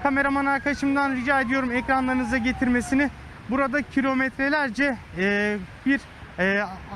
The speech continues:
araç yoğunluğu gözlendiğini söyleyebiliriz. Geçtiğimiz dakikalarda bir motorlu da burada kaza yapmıştı, e, ve yardımına da diğer araçlardan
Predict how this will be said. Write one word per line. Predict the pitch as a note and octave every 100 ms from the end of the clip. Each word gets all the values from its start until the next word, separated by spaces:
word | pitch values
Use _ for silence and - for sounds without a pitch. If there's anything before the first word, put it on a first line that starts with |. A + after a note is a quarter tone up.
| -
araç | A3 A#3+ C4 -
yoğunluğu | C#4+ C4+ C4 C4+ A3+
gözlendiğini | C4 A#3+ C4 B3+ C4+
söyleyebiliriz. | B3 C4+ B3 A3 A3 C4 - - - -
Geçtiğimiz | A#3 C4 - C#4 A#3
dakikalarda | C4+ - C4+ C4+ B3+ A#3+
bir | C4+
motorlu | C4 C4 C4+ C#4 A3+ F#3
da | B3+ - - - -
burada | C4+ B3
kaza | A#3+ B3+ C4
yapmıştı, | B3+ A#3+ B3+ - D4+ C#4 A3
e, | G3 G#3 G#3+ G#3+
ve | C4 B3 F#3+ F3+
yardımına | C4 B3+ A#3+ A#3+ A3+
da | B3+ G#3
diğer | B3+ A#3+
araçlardan | A3+ A3+ G#3+ A#3 G#3+ B3